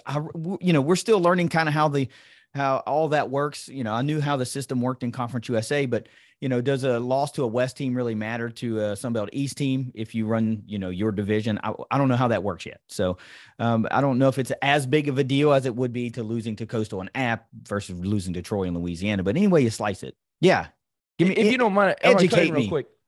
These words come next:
Speaker 2: Yeah, well, well, first of all, you wanna win the West. It doesn't matter. Get into the Sun Belt Championship game. Look, we were seven and seven against, uh, I think, about eleven and one App State team in twenty eighteen. Now, we lost the game, but you had an opportunity there to,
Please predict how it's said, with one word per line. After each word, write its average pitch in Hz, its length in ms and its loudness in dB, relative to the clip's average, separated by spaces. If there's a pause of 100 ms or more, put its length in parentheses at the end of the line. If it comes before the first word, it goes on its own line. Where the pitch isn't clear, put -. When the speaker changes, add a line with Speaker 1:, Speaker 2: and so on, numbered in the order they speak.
(220)
Speaker 2:
Yeah, - 160 0
well, 233 340 4
well, 226 320 0
first 190 180 2
of 180 80 0
all, 156 100 4
you 202 120 0
wanna 202 160 0
win 160 120 -2
the 127 60 -4
West. 117 280 -2
It - 20 -20
doesn't 143 200 -4
matter. 127 300 0
Get 160 220 0
into 185 180 -4
the 147 100 -4
Sun 160 180 -6
Belt 135 120 0
Championship 151 480 -6
game. 143 300 0
Look, 131 200 4
we 175 120 4
were 151 100 2
seven 151 300 0
and 135 100 -6
seven 147 240 0
against, 135 260 -4
uh, 113 240 2
I 120 60 -4
think, 135 140 -6
about 110 160 -2
eleven 127 320 -4
and 120 180 -8
one 127 220 -2
App 123 220 -4
State 127 280 -4
team 127 220 -4
in 104 80 -6
twenty 127 260 -4
eighteen. 110 400 -4 (260)
Now, 180 140 4
we 175 100 6
lost 180 240 6
the 143 60 -2
game, 147 260 2
but 143 100 -6
you 185 60 -2
had 165 100 0
an 139 80 -6
opportunity 131 440 -4
there 120 220 2
to, 110 160 2